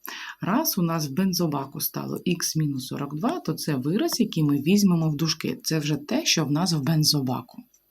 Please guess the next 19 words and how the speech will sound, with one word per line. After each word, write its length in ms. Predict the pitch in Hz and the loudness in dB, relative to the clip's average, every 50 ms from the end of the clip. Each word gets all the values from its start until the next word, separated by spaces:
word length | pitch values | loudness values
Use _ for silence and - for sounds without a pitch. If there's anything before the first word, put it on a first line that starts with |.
| _ _ _ - - - - - - - - - - - - - - - - - - - | _ _ _ -20 -20 -18 -18 -16 -16 -16 -14 -14 -14 -14 -16 -16 -18 -20 -20 -14 -2 4
І 140 | 214 226 | 6 8
от 200 | 240 247 247 247 - - _ _ _ _ _ _ _ _ | 8 8 6 4 -2 -12 _ _ _ _ _ _ _ _
після 460 | - 285 294 285 285 - 247 254 254 | 6 6 8 8 6 6 6 8 8
того, 560 | 254 - - 240 220 190 151 143 131 127 135 139 | 6 6 4 4 4 4 2 0 -4 -6 -8 -8
як 380 | 127 127 139 175 156 131 127 - - - _ _ _ _ _ | -6 -2 -2 0 0 -2 -4 -12 -16 -20 _ _ _ _ _
долили 880 | - 156 151 180 175 156 147 131 131 139 156 196 269 392 427 - 370 320 - - | -2 0 4 4 4 4 4 0 0 2 4 4 4 4 4 4 2 2 4 6
туди, 380 | 208 180 143 127 135 - - - - _ _ _ _ _ _ _ _ - | 4 4 4 4 2 0 0 -4 -10 _ _ _ _ _ _ _ _ -8
значить, 360 | 147 139 127 - 143 127 - | -8 -6 -4 -4 -6 -6 -4
плюс, 480 | - 190 196 208 190 143 135 139 135 135 | 0 4 6 6 6 6 4 -2 -4 -4
да, 200 | 135 165 208 262 | -2 2 4 4
долили, 380 | 240 - 147 135 147 170 190 | 4 4 4 2 2 2 2
це 320 | 202 - 170 170 170 156 - - - | 2 2 2 2 2 2 0 -2 -2
добавили 760 | - 139 170 165 147 143 131 123 139 180 202 175 143 143 - - _ _ _ _ _ _ _ _ _ - - - _ _ | 0 2 2 2 2 -2 -4 -2 2 2 2 2 2 -2 -8 -12 _ _ _ _ _ _ _ _ _ -20 -20 -20 _ _
тридцять 440 | - 180 170 160 127 - - 147 - | 0 2 2 2 2 0 -2 -2 0
сім 280 | - - 160 151 147 139 | 2 2 4 4 4 4
літрів, 480 | 139 127 135 - - - - - - - - _ _ _ _ _ _ _ _ - - _ _ _ _ _ _ - - - _ - - - - - - - - - - - - _ _ | 2 0 -2 -4 -6 -6 -6 -6 -6 -10 -10 _ _ _ _ _ _ _ _ -12 -12 _ _ _ _ _ _ -16 -16 -16 _ -18 -16 -12 -12 -10 -10 -12 -14 -14 -14 -16 -18 _ _
то 180 | - 190 185 | -2 -2 0
стало 760 | 175 - - - - 247 254 294 320 311 294 302 311 302 - _ | 0 0 0 2 2 2 4 4 4 2 2 2 0 -2 -6 _
сорок, 540 | - - - - - 180 160 143 - - | 0 2 4 4 6 6 4 4 2 -2